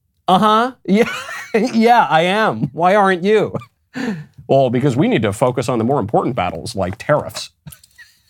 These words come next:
Like, oh, oh, okay, all right. Sorry, okay, all right, fine. Uh, no. That's, that's the old way.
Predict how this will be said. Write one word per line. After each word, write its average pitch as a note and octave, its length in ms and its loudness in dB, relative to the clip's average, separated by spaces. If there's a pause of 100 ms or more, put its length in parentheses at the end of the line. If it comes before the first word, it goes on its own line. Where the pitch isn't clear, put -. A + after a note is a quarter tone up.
(100)
Like, G3 200 2
oh, C#4+ 420 4
oh, G#3+ 300 2
okay, C#3+ 260 -4
all C#3 140 2
right. G2 180 -4 (520)
Sorry, A#2 280 4
okay, F#2+ 400 -2
all G2 100 -4
right, F#2 200 -6
fine. F2+ 260 -8 (540)
Uh, A#2+ 180 2
no. A2 300 -4 (840)
That's, B2 640 -4 (240)
that's C#3 240 0
the D3+ 140 2
old B2 180 0
way. - 220 -10